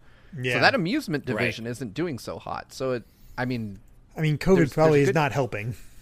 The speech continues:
Speaker 2: Yeah, e-, exactly. I'm sure covid isn't helping, especially since Japan just went into a new lockdown.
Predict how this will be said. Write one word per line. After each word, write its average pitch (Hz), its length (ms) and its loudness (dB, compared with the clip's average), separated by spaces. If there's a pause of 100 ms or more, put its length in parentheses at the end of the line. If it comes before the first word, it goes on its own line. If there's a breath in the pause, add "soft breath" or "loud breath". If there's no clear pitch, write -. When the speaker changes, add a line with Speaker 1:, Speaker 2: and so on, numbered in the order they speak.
Speaker 2:
Yeah, 151 420 4
e-, 143 40 -2
exactly. 123 640 -4
I'm 104 80 -10
sure 147 200 -6
covid 127 340 -2
isn't 120 220 -4
helping, 120 340 -6
especially 123 360 -6
since 117 200 -10
Japan 120 380 -8
just - 280 -10
went 117 240 -8
into 117 360 -6
a 110 40 -6
new 113 300 -4
lockdown. 107 640 -6